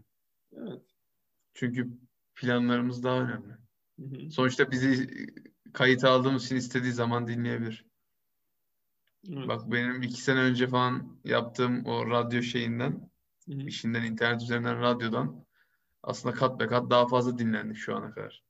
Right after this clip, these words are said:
Speaker 1: Hmm. Ben o
Speaker 2: Çünkü
Speaker 1: radyo yayınınızı çok seviyordum ya. Baya-, epey, epey eğlenceliydi.
Speaker 2: <laughs> İşte sonra baktım çok sevdin diye seni de,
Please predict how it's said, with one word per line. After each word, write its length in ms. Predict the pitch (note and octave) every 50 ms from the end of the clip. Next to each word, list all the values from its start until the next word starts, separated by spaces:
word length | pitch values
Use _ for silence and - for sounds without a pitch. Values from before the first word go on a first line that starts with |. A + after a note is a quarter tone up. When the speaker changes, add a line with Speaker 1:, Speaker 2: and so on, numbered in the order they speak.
| _ -
Speaker 1:
Hmm. 400 | C#4 D#4+ D#4+ B3 D3 A#2+ A#2 - - _ _ _ - - - - - - _ _ _ _ _ -
Ben 100 | D3+ E3+
o 40 | F3+
Speaker 2:
Çünkü 120 | F#3 G#3
Speaker 1:
radyo 140 | G3+ G#3 G3+
yayınınızı 240 | G3+ G3+ G3 G#3 G3
çok 160 | A3+ A3 -
seviyordum 400 | - E3+ D#3 D#3 C#3 C3+ C3 C3
ya. 180 | C3+ D3 D#3+
Baya-, 160 | D3+ D3 C#3+ C#3
epey, 500 | - D3+ D3 D#3 D#3 D3+ D3 - - -
epey 280 | - C#3+ D3+ C#3+ C#3+ C#3+
eğlenceliydi. 520 | C#3 C#3 C#3 C3+ C3 C3+ C3+ B2+ B2+ - - _ _ _ _ _ _ _ _ _ _ _ _ _ _
Speaker 2:
<laughs> 300 | _ - - C#3+ C3 B2+ - _ _ _ _ _ _ _ _ _ _ _ _ _ _ _ _ _ _ _ _ _ _ _ _ _ _ _ _ _ _ _ _ _ - - _
İşte 280 | D3 - - - - - - - _ _ _ D3
sonra 600 | - - A#2+ A#2 A#2+ B2+ C#3 D#3 D3+ D3+ B2+ B2
baktım 340 | B2+ B2+ B2+ - C#3+ C3+
çok 220 | B2+ - D3 C#3+ -
sevdin 420 | - - C3 B2 B2 B2+ C#3 B2+
diye 120 | B2+ D3 D3
seni 280 | D3 D3 C#3+ D3+ D#3+
de, 220 | D3+ C3 A#2 A#2+